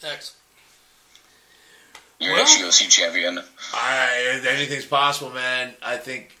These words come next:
Speaker 3: I think he got, he's got the skill set. He doesn't look like shit, and people sleep on him because he's just this little tiny guy. But he's, he's twenty-one years old, and he's already got it kinda figured out. So as long as he can keep himself on the straight path,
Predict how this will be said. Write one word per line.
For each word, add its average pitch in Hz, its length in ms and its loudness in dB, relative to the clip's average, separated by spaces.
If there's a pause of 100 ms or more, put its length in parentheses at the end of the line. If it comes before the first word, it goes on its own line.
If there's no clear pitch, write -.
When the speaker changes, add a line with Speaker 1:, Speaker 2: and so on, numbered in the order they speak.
Speaker 3:
I 120 100 -6
think 123 320 -14
he 123 160 -16
got, 117 460 -2
he's 120 200 -12
got 127 280 -4
the - 40 -12
skill 131 320 -6
set. 117 360 -4
He 117 140 -8
doesn't 131 260 -6
look 135 160 -10
like 123 180 -8
shit, 120 280 -6
and - 80 -20
people 117 320 -16
sleep 135 300 -10
on 113 200 -6
him 107 100 -14
because 107 300 -14
he's 104 140 -14
just 107 180 -10
this 98 140 -14
little 110 180 -10
tiny 113 300 -12
guy. 107 280 -6
But 104 160 -12
he's, 104 240 -14 (560)
he's - 100 -20
twenty-one 139 440 -6
years 131 180 -10
old, 131 280 -6
and 113 320 -20 (220)
he's - 440 -16 (100)
already 113 500 -8 (360)
got 113 220 -6
it 104 100 -16
kinda 110 220 -14
figured 107 320 -14
out. 107 320 -6
So 104 300 -10 (760)
as - 80 -18
long 120 160 -8
as 120 60 -8
he 120 120 -12
can 117 120 -20
keep 123 160 -12
himself 120 380 -4
on 113 160 -10
the 107 80 -16
straight 117 360 -8
path, 113 300 -6